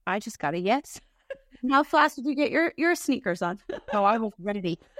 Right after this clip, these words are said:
Speaker 1: <laughs> Absolutely. And it was very nice. And s-, but you're right. Like,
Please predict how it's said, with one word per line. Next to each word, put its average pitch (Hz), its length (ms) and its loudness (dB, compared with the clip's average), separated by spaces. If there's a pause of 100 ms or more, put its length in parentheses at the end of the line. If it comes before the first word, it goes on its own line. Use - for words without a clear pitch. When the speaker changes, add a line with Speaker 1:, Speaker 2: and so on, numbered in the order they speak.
Speaker 1:
<laughs> - 1600 -8
Absolutely. 226 800 0
And 202 100 -6
it 190 100 -6
was 202 160 -4
very 190 320 2
nice. 180 440 -6
And 180 120 -12
s-, - 160 -20
but - 180 -4
you're 247 140 -2
right. 269 380 2
Like, 185 180 -4